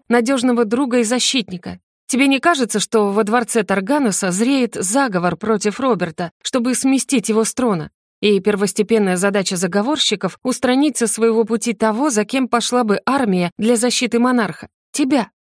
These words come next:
озадачила меня своими словами Виктория. "Я никогда не рассматривал это с такой стороны", — задумчиво пробормотал я, прокручивая в голове все те козни,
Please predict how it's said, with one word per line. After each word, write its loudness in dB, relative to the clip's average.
озадачила 0
меня -2
своими -2
словами 0
Виктория. -4
"Я 2
никогда 2
не 2
рассматривал 2
это 2
с -6
такой 2
стороны", — 0
задумчиво 0
пробормотал -2
я, -2
прокручивая -2
в -8
голове 0
все -2
те -6
козни, -2